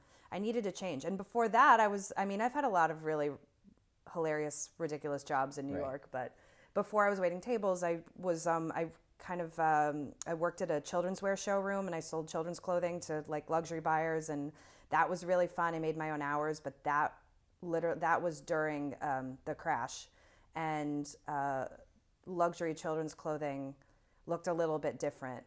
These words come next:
Speaker 1: <laughs>
Speaker 2: Hmm.
Speaker 1: after that. And so, you know, I wasn't able to work the same amount of hours anymore. And with, like,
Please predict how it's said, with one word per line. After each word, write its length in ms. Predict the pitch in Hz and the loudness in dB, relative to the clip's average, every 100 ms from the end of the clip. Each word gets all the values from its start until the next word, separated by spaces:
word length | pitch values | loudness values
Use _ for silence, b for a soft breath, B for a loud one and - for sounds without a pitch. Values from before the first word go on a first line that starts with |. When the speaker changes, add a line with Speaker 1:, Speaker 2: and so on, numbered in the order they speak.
| _ | _
Speaker 1:
<laughs> 40 | - - | -12 -6
Speaker 2:
Hmm. 220 | 127 110 | -4 -2
Speaker 1:
after 380 | 113 160 - 156 | 0 0 0 -4
that. 320 | 151 147 143 - | 2 2 2 0
And 220 | 165 156 | -4 -4
so, 240 | - 156 | -2 -2
you 160 | 147 202 | 0 0
know, 180 | 156 143 | 2 2
I 140 | 170 | 2
wasn't 480 | 160 165 160 156 - b b b b b b b b b _ _ - | 2 0 0 -6 -8 b b b b b b b b b _ _ -2
able 240 | 196 180 | 2 2
to 120 | 185 | 0
work 260 | 175 175 156 | 2 4 2
the 60 | 156 | -4
same 180 | 175 151 | -4 -2
amount 240 | 151 143 | -2 -2
of 80 | 135 | 0
hours 320 | 143 143 147 | 0 2 0
anymore. 540 | 143 135 135 131 131 120 | -2 -4 -2 -2 -2 -2
And 340 | 151 147 143 135 | -4 -2 -4 -4
with, 280 | 165 151 - - | -2 -2 -4 -2
like, 240 | 151 - | -2 -2